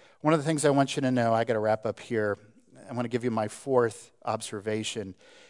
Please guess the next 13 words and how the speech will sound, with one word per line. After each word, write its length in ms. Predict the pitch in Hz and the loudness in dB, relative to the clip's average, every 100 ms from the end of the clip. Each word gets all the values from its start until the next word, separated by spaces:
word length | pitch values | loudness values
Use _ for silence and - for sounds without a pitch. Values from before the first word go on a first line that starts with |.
| _ | _
and 120 | 117 | 2
that 180 | 127 135 | 6 6
is 140 | 131 | 4
that 200 | 127 110 | 0 -2
gifts 300 | - 135 - | 0 0 0
are 140 | 131 113 | 0 0
a 60 | |
means 540 | 107 113 117 110 98 - | 0 -2 -4 -4 -8 -12
to 320 | - 110 101 | -10 -10 -8
maturity. 680 | 104 - - 120 104 95 95 _ - - _ | -12 -12 -6 -2 -2 -4 -12 _ -20 -20 _
Here's 260 | - 170 156 | 2 2 6
what, 340 | 139 120 - | 6 6 2
what 540 | - 117 117 113 - | -4 4 4 4 -4